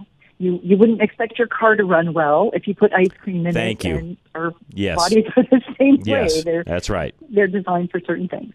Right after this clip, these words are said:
Speaker 2: Okay, so give us some tips along those lines, 'cause, you know, we've got a vast array of audience. I've got folks that are listening that are in their twenties most likely, even maybe some, well, I know some that are even younger than that, that are in their,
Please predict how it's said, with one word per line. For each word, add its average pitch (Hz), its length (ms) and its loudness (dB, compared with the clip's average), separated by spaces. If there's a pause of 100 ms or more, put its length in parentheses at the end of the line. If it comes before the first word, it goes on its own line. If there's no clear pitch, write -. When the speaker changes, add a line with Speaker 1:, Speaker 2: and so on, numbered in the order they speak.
(100)
Speaker 2:
Okay, 95 280 -6
so 107 460 -6
give 143 200 -6
us 190 120 -6
some 156 180 -4
tips - 340 -6
along 110 320 -2
those 101 200 -4
lines, 85 240 -4
'cause, 95 160 -6
you 95 100 -6
know, 92 80 -4
we've 113 200 -4
got 131 120 -4
a 110 80 -4
vast 104 600 -8 (500)
array 117 360 -2
of 107 100 -4
audience. 113 580 -4
I've 95 140 -4
got 92 160 -6
folks 107 380 -6
that 98 200 -4
are 92 120 -4
listening 110 480 -4
that 95 180 -2
are 92 80 -2
in 98 160 -2
their 92 140 -4
twenties 123 580 -6
most 131 300 -6
likely, 135 460 -6
even 98 260 -4
maybe 98 220 -4
some, 90 180 -6
well, 90 120 -2
I 117 120 -4
know 92 160 -6
some 107 220 -4
that 98 80 -4
are 101 40 -2
even 98 200 -2
younger 101 200 -4
than 101 140 -4
that, 120 200 -6
that 92 120 -4
are 95 80 -2
in 98 120 -2
their, 92 220 -4